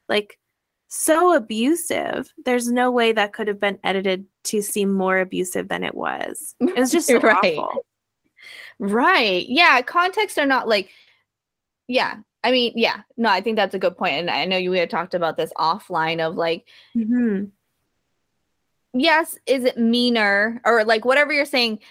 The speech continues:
Speaker 2: was it, was it meaner taken out of context? Maybe, but is it still a mean thing? Yeah. <laughs> Like, you still said it.
Speaker 1: Yeah, you still said something abusive.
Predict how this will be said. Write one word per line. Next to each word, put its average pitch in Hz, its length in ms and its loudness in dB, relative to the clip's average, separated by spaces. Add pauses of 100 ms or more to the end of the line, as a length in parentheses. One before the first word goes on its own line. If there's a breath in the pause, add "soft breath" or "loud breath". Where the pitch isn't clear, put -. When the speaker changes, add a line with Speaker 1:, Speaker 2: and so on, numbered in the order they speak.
Speaker 2:
was 233 240 2
it, 226 120 0 (120)
was 226 160 0
it 220 120 -2
meaner 226 680 0 (380)
taken 226 280 -2
out 214 140 2
of 226 60 -8
context? 247 480 -2
Maybe, 233 420 0
but 220 240 -2
is 208 160 -2
it 185 100 -4
still 214 220 0
a 196 60 -2
mean 196 220 -4
thing? 202 340 -2
Yeah. 196 760 -4
<laughs> - 60 -14
Like, 269 480 0
you 247 280 0
still 214 400 -4
said 214 320 -4
it. 254 220 -2 (960 loud breath)
Speaker 1:
Yeah, 285 320 2 (180)
you 294 140 2
still 320 300 0
said 320 260 -2
something 269 360 0
abusive. 214 840 -2